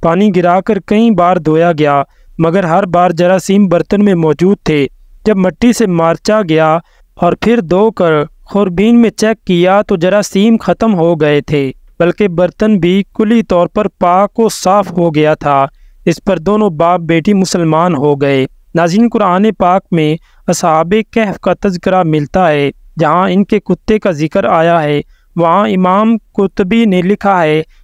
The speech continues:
कि इस शरीयत में कुत्ते पालने की इजाज़त होगी, इसलिए इन्होंने कुत्ता साथ लिया होगा या किसी की बकरियों की हिफाजत के लिए था।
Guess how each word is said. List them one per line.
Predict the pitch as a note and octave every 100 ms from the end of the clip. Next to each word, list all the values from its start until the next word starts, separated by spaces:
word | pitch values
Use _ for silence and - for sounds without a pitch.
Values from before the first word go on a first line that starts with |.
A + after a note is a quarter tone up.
| -
कि | G#3+
इस | -
शरीयत | G#3+ F3 F3+ G#3+ -
में | A3
कुत्ते | - - - A3+
पालने | F#3+ F#3 F3+ G#3
की | G#3+ G#3
इजाज़त | E3+ F3 F3 G#3 -
होगी, | D3+ F3+ D3 C#3 C#3 - - -
इसलिए | E3 F3+ F3+ G3
इन्होंने | G#3 A3+ A#3 G#3+
कुत्ता | - F3+ - G3+
साथ | - E3+ F#3+ -
लिया | E3+ E3+ G3
होगा | D#3+ D#3 D3 C#3 C#3+ - _ -
या | G#3 G#3
किसी | A3+ G3+ B3
की | A#3
बकरियों | F3+ F3 G3+ F#3 A#3
की | A3 G#3+
हिफाजत | E3 E3+ E3+ F#3 -
के | - G3
लिए | D#3 F#3
था। | - D#3 D3